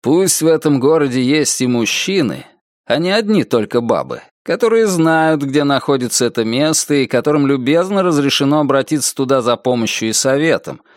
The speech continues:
Пусть там всем заправляет только одна бесноватая параноичка нового века, а не целый совет из придурочных психопаток. Но Норман ни капельки не сомневался, что в одном отношении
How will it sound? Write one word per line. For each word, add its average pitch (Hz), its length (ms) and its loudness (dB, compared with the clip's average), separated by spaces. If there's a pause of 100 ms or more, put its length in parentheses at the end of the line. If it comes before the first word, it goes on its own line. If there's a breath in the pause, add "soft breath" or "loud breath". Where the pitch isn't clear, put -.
(420 soft breath)
Пусть 220 380 0
там 202 220 0
всем 196 340 0
заправляет 175 680 0
только 175 360 0
одна 180 260 -2
бесноватая 135 760 0
параноичка 127 840 0
нового 135 460 2
века, 117 440 -2
а 95 60 -2
не 110 140 -4
целый 185 400 0
совет 170 460 0
из - 100 -8
придурочных 123 720 -4
психопаток. - 920 -4 (540)
Но 87 160 -4
Норман 120 640 0
ни 127 160 0
капельки 147 680 -2
не 139 160 2
сомневался, 123 1000 -2 (320)
что - 300 -4
в 92 60 -2
одном 95 380 -2
отношении 151 880 0